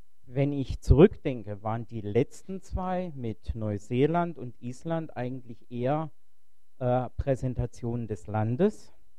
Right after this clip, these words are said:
und weniger der Bücher. Also es war ein starker Bezug zur Natur, zu der Kultur und zu den Menschen. Wenn ich so ein paar Jahre zurück, äh, denke, Japan, Argentinien, da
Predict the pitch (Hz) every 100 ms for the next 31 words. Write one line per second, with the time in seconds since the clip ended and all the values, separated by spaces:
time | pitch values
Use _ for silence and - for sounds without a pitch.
0 | - - - - - - - - 139 120
1 | 127 131 139 139 139 143 - 165 170 -
2 | 117 107 - 113 104 - - 113 113 117
3 | - 175 113 127 151 139 135 - - 127
4 | - - 143 - - 117 101 - 131 143
5 | 175 185 - - - - - - - -
6 | - 139 117 - 120 - 135 139 160 156
7 | - - - - 131 - 135 135 139 139
8 | 151 - 98 - - - - - - -
9 | - - 123 127 - 139 131 120 113 123
10 | 120 113 117 - 113 151 - - - 143
11 | 143 143 147 147 147 147 143 - - -
12 | - 107 117 - 135 127 127 - 110 107
13 | 110 - 120 135 143 151 147 - - -
14 | - - 113 113 113